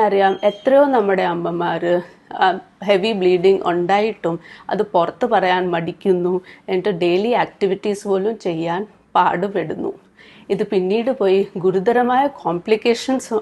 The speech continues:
ഉണ്ടാക്കാമെന്നാണ്. അതുകൊണ്ട് തന്നെ നിങ്ങൾക്കോ നിങ്ങൾക്കറിയാവുന്ന ആർക്കെങ്കിലും ഈ രോഗലക്ഷണങ്ങൾ ഉണ്ടെങ്കിൽ എത്രയും പെട്ടെന്ന് ഒരു ഹെമറ്റോളജിസ്റ്റിനെ കൺസൾട്ട് ചെയ്യുക. ഒരു രോഗനിർണയം നടത്തിയിട്ട്, ഏഹ്,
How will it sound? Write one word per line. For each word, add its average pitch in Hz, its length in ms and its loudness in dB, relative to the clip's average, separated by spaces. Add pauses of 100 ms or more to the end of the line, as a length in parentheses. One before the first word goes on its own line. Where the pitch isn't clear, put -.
(120)
ഉണ്ടാക്കാമെന്നാണ്. 175 1000 -4 (640)
അതുകൊണ്ട് 180 380 0
തന്നെ 160 220 0 (300)
നിങ്ങൾക്കോ 185 440 0 (220)
നിങ്ങൾക്കറിയാവുന്ന 220 800 0 (160)
ആർക്കെങ്കിലും 254 600 -2 (380)
ഈ - 20 0 (120)
രോഗലക്ഷണങ്ങൾ 175 840 0
ഉണ്ടെങ്കിൽ 170 420 -2 (280)
എത്രയും 285 360 -2
പെട്ടെന്ന് 190 420 -2
ഒരു 190 160 -4
ഹെമറ്റോളജിസ്റ്റിനെ 185 840 -2 (100)
കൺസൾട്ട് 202 560 -2
ചെയ്യുക. 185 320 0 (400)
ഒരു 190 180 -2
രോഗനിർണയം 196 760 4 (240)
നടത്തിയിട്ട്, 190 640 -2 (640)
ഏഹ്, - 120 -6